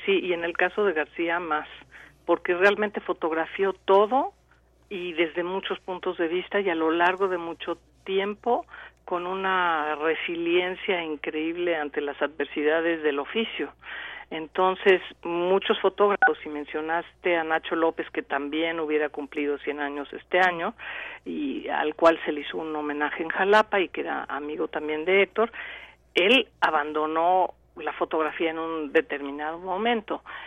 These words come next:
Eh, Rodrigo Moya también, ¿no? Eh, entonces, la, el valor del archivo de, de Héctor García es que realmente nos da una visión muy amplia, una ventana muy amplia a lo largo de muchos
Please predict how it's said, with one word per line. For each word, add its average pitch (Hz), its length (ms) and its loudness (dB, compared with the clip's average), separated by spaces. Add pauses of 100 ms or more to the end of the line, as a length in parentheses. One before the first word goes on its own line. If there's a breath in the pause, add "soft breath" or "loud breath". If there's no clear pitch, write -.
(180 loud breath)
Eh, 165 280 0
Rodrigo 190 360 6
Moya 185 340 2
también, 165 720 0 (260)
¿no? 180 280 -10 (440 loud breath)
Eh, 165 540 2
entonces, 226 540 2 (320)
la, 196 380 4
el 190 140 2
valor 185 480 2
del 247 180 0
archivo 185 580 -4
de, 156 640 -6 (340)
de 165 180 2
Héctor 196 300 -4
García 185 580 0 (240 loud breath)
es 202 120 0 (120)
que 226 160 6
realmente 233 720 2
nos 185 240 -4
da 190 100 2
una 226 220 -2
visión 202 440 -2
muy 220 380 2
amplia, 208 420 0
una 202 160 -4
ventana 190 540 -4
muy 208 460 2
amplia 190 400 -2
a - 20 -2
lo 165 160 -4
largo 185 340 -2
de 175 120 -6
muchos 196 480 -4